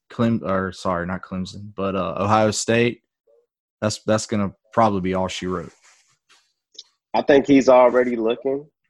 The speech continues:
Speaker 2: but I think it just would further tarnish the Michigan man thing. And I was looking,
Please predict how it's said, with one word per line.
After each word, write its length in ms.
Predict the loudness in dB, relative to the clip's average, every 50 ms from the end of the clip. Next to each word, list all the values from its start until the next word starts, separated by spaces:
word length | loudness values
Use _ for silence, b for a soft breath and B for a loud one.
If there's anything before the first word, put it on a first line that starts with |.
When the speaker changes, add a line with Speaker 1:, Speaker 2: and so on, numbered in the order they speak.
| _ _ _ _ _
Speaker 2:
but 260 | -2 0 0 0 -2 -4
I 100 | -6 -4
think 280 | -2 -2 -2 0 -2 -4
it 140 | -6 -4
just 400 | -4 -2 0 0 0 -2 -6 -10
would 200 | -10 -8 -8 -8 -10 _ _ _
further 720 | -2 0 0 0 0 0 0 0 0 0 0 -2 -4 -8 _ _ _ _ _ _ _ _ _ _ _ _ _ -20
tarnish 960 | -8 -2 0 2 2 2 2 0 -2 -4 -8 -12 -14 -14 -14 -14 -14 -16 -20 -20 _ _ _ _ _ _ _ _ _ _ _ _ _
the 80 | -4 0
Michigan 500 | 4 4 4 2 0 -2 -2 0 0 0
man 220 | 0 -2 -2 -4 -4
thing. 380 | -2 -2 0 0 -2 -4 -6 -12 _ _ _
And 100 | 0 2
I 80 | 4 4
was 160 | 4 2 2
looking, 540 | 2 2 2 4 4 2 2 4 2 0 -2